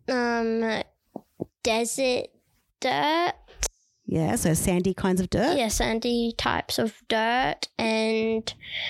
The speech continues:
Speaker 1: um, hard types of dirt and normal types of dirt.
Speaker 2: Okay. I am fascinated by dirt now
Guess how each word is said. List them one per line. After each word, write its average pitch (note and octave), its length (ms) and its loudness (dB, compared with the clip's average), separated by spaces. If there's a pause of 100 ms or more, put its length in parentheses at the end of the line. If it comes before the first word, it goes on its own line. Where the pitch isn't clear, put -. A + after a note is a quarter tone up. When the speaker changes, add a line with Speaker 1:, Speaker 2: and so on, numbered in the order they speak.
(200)
Speaker 1:
um, A3 260 0
hard G#3+ 560 0
types - 420 0
of A3 180 -2
dirt A#2 600 0
and A#3+ 720 0
normal A3+ 640 0
types - 420 -4
of - 280 -2
dirt. - 320 0 (360)
Speaker 2:
Okay. F#3+ 760 0 (540)
I C4+ 100 0
am G3 240 2
fascinated E3+ 840 0
by D#3 340 2 (200)
dirt F3 320 4
now - 340 -4